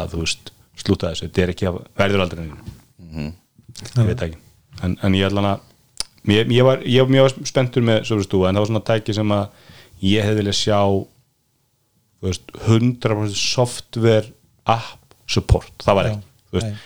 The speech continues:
Speaker 1: ef, ef eitthvað fyrirtæki eins og Apple myndi gera þetta, sem þú væri bara með, hvert einasta app þarf að supporta þetta, er þróað fyrir þetta og hér er eitthvað svona, hvað use case við þetta. Hardware var æðislegt,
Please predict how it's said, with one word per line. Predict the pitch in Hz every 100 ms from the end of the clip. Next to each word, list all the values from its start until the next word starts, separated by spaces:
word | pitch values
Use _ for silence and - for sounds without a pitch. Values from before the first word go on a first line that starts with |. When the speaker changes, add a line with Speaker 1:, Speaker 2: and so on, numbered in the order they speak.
| -
Speaker 1:
ef, | 104 98
ef | 101 101
eitthvað | 101 -
fyrirtæki | - 104 90
eins | -
og |
Apple | 135 160
myndi | 147 147
gera | 147
þetta, | 143 135
sem | 107
þú | 104
væri | 117 143
bara | 104
með, | 107 127 98 - -
hvert | - -
einasta | 143 123 123
app | 120 -
þarf | - 113
að | 92
supporta | 87 147 - 143
þetta, | - 139 139 - _ -
er | -
þróað | - 139 143
fyrir | 131 135 127
þetta | 131 123 123 - - -
og | - 110
hér | 101 127 131
er | 127
eitthvað | 127 117
svona, | 120 120 113 110 - _
hvað | - 98 117
use | 127 -
case | - 92 120
við | 151
þetta. | - 156 151 _ _ _ _ _ _ _ _ _
Hardware | - 123 175 185 92
var | 92 156
æðislegt, | - -